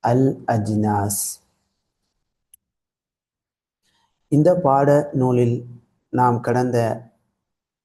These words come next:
வாரங்களாக பார்த்து வரக்கூடிய பாடம் அசுலாசியுல் மசீது ஃபீஹி, அசுலாசியுல் மசீது ஃபீஹி, மூன்றெழுத்து கொண்ட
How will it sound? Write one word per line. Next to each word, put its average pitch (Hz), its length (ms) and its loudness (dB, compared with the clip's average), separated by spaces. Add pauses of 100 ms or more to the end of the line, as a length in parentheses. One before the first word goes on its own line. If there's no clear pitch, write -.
வாரங்களாக 117 1040 -4 (540)
பார்த்து 131 360 0
வரக்கூடிய 110 640 -2
பாடம் 110 500 -10 (480)
அசுலாசியுல் 131 1200 0
மசீது 120 640 -6
ஃபீஹி, 127 800 -8 (2000)
அசுலாசியுல் 135 1000 -4
மசீது 120 520 -6
ஃபீஹி, 117 760 -8 (400)
மூன்றெழுத்து 156 960 2 (840)
கொண்ட 123 600 -4